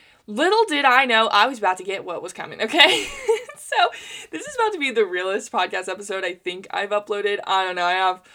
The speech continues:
uploaded some spicy ones out there, but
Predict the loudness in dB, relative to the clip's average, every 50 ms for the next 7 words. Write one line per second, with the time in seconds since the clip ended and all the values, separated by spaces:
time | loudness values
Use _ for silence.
0 | -20 -20 -6 -4 -2 -2 0 -2 -2 -4 -6 -10 -12 -14 -12 -14 -14 -16 -14 -14
1 | -16 -10 -6 -6 -6 -6 -6 -8 -10 -10 -10 -6 -4 -2 -2 -2 -4 -4 -4 -4
2 | -4 -2 0 0 0 0 -2